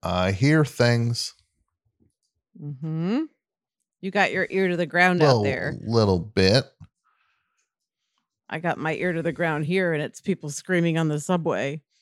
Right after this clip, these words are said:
Speaker 2: I put my ear on top of that subway grate. I hear bloody murder.
Speaker 1: Mm-hmm.
Speaker 2: And then Andrew Cuomo humping the train, the top of the train, like in Speed.
Speaker 1: Yeah.
Speaker 2: When Keanu Reeves gets on the top of the train,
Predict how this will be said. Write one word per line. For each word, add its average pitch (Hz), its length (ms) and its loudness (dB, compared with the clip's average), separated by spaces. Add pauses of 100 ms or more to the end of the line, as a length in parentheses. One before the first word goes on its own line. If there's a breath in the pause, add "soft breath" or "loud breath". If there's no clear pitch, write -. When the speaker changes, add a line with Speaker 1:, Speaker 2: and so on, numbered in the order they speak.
(1040 soft breath)
Speaker 2:
I - 40 -16
put - 200 -6
my 147 140 -2
ear 170 220 0
on 156 140 2
top 165 180 -2
of 147 40 -8
that 147 160 -2
subway 156 400 -2
grate. 139 420 -8 (880)
I - 60 -14
hear 143 240 -6 (120)
bloody 151 320 -2
murder. 160 580 -4 (300)
Speaker 1:
Mm-hmm. 113 400 4 (580 soft breath)
Speaker 2:
And 156 180 -2
then 147 240 -2 (100)
Andrew 165 300 0
Cuomo 156 680 -2
humping 170 540 2
the 147 80 -6
train, 151 360 -2
the 139 80 -6
top 156 260 -2
of - 60 -12
the 147 100 -2
train, 147 480 -6 (440 soft breath)
like 156 140 -4
in 147 120 -2
Speed. - 360 -4
Speaker 1:
Yeah. 92 220 4 (640)
Speaker 2:
When 156 100 -10
Keanu 160 320 0
Reeves 170 280 0
gets 175 180 -2
on 170 80 0
the 147 60 -2
top 160 280 0
of 165 60 -6
the 175 60 0
train, 185 560 0